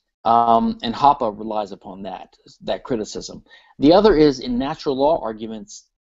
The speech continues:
they always rely upon a definition of rights that, uh, assumes a certain human nature, but human nature is fairly vague and amorphous and diffuse.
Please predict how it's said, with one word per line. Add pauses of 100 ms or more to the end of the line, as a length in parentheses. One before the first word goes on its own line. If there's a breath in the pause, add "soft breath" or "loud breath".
they
always
rely
upon
a (600)
definition
of (100)
rights (100)
that, (800)
uh,
assumes (480)
a
certain
human
nature,
but
human
nature
is
fairly
vague
and
amorphous
and
diffuse.